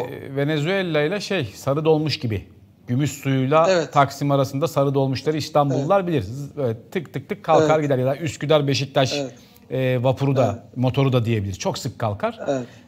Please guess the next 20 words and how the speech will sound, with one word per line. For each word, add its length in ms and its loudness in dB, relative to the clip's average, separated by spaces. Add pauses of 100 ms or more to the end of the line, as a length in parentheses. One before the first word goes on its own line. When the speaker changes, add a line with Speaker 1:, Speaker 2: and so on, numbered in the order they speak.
Speaker 1:
E, 400 -10
Sezgin 360 0
Baran 280 4
Korkmaz'ın 460 -2
uçağı 340 2
Venezuela'ya 920 0 (180)
böyle, 400 -2
e, 200 -10
sarı 260 -2
dolmuş 280 0
gibi 160 -4
gitmiş 300 -8
gelmiş. 560 -8 (600)
Speaker 2:
Evet. 380 0 (420)
Yani 260 4
işte 200 -2
tabii 300 0
o 180 -2
uçağın 460 -6
gidip 280 -10